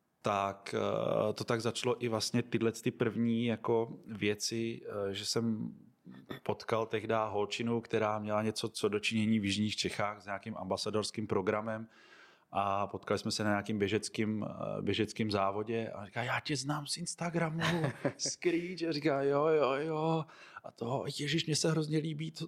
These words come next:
Speaker 1: to, co, jak děláš tam ty videa a to.“ A najednou šup a už jsem rok dělal ambasadora pro, eh, turismus v Českých Budějovicích,
Speaker 2: Super,
Speaker 1: že jo.
Speaker 2: super.
Speaker 1: A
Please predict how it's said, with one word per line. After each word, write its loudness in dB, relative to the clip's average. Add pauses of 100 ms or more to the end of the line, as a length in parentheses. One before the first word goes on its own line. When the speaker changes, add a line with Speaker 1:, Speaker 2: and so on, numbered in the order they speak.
(120)
Speaker 1:
to, 0
co, -2
jak 0
děláš 2
tam -2
ty 4
videa 2
a -4
to.“ 2
A 2
najednou 4
šup 0
a 2
už 2
jsem 0
rok 2
dělal 4
ambasadora 2
pro, -2 (360)
eh, -10
turismus 0
v -12
Českých -2
Budějovicích, 0
Speaker 2:
Super, -2
Speaker 1:
že 4
jo. -2
Speaker 2:
super. -18
Speaker 1:
A 2